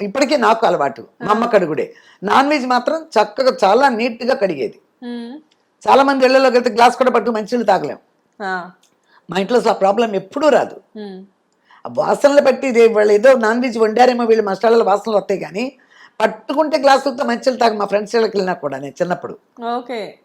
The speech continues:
Speaker 1: మా ఇంట్లో అంత ఇది, మా అమ్మ అంతా నీట్‌గా బాగా తోమేది.
Speaker 2: మ్మ్.
Speaker 1: అన్ని చేపలను వేసేది, అంటే ఉల్లిపాయ ముక్కలు, పచ్చిమిరపకాయ ముక్కలు వేసేయాల్సినవి వేసేసేది. దాని మొఖాన అల్లం పచ్చి, అల్లం వెల్లిపాయ కూడా నూరేసేది కాదు.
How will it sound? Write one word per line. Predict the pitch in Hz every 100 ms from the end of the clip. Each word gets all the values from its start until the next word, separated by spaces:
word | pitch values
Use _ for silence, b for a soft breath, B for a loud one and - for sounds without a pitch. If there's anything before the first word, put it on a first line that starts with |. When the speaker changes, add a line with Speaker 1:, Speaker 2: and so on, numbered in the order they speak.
| -
Speaker 1:
మా | 185 226
ఇంట్లో | 240 247 247
అంత | 220 208
ఇది, | 233 202 190 220 -
మా | 190
అమ్మ | 208
అంతా | 202 202 240
నీట్‌గా | 220 233 214 220 208
బాగా | 185 226
తోమేది. | 247 214 185 165 - - -
Speaker 2:
మ్మ్. | 220 220 202 190 190 - - -
Speaker 1:
అన్ని | 254 247
చేపలను | 254 247 262
వేసేది, | 233 214 196
అంటే | 233 233
ఉల్లిపాయ | 240 247
ముక్కలు, | 240 - 220
పచ్చిమిరపకాయ | 226 262 262
ముక్కలు | 247 233
వేసేయాల్సినవి | 214 233 262 254 262 269
వేసేసేది. | 254 240 214 196 120 - _ _ _ _ _ 147
దాని | 220 233
మొఖాన | 214 208 269 285
అల్లం | 240 226 269 302
పచ్చి, | 277 247
అల్లం | 196 208 262
వెల్లిపాయ | 294 277 262
కూడా | 269 277
నూరేసేది | 269 269 269 240 220
కాదు. | 196 143